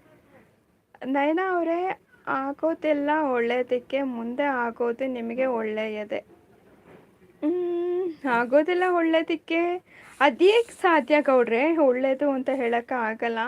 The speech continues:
ನಮ್ ಪರಿಸರನೇ ಹೀಗಿರ್ಬೇಕಾದ್ರೆ ಏನಂತ ಹೇಳೋದು ಅಲ್ವಾ? ಆ, ನೀವು ಹೇಳ್ತಿದ್ರಿ ಮದ್ವೆ ಅಂದ್ರೆ ಭಯ ಅಂತ. ನಿಜ,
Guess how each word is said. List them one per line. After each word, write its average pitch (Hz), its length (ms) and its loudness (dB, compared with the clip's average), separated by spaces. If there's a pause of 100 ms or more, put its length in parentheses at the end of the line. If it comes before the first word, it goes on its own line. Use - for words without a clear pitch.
(440)
ನಮ್ 240 200 -4
ಪರಿಸರನೇ 240 720 0
ಹೀಗಿರ್ಬೇಕಾದ್ರೆ 247 1000 0
ಏನಂತ 262 560 0
ಹೇಳೋದು 220 500 -4
ಅಲ್ವಾ? 226 400 -6 (1120)
ಆ, 262 60 -6 (580)
ನೀವು 269 300 2
ಹೇಳ್ತಿದ್ರಿ 254 580 0
ಮದ್ವೆ 240 380 2
ಅಂದ್ರೆ 285 280 2
ಭಯ 220 260 2 (120)
ಅಂತ. 220 260 -4 (480)
ನಿಜ, 247 220 -4